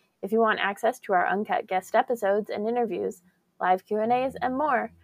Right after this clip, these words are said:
support us on Patreon at patreon dot com slash nerds at church.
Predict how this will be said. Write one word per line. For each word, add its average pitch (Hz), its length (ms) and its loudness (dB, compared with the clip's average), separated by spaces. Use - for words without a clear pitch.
support 311 360 0
us 349 160 2
on 240 240 0
Patreon 196 580 -4
at 190 180 -4
patreon 277 500 -6
dot - 280 -2
com 247 440 -2
slash - 540 -12
nerds 226 360 -4
at 208 220 -4
church. - 460 -12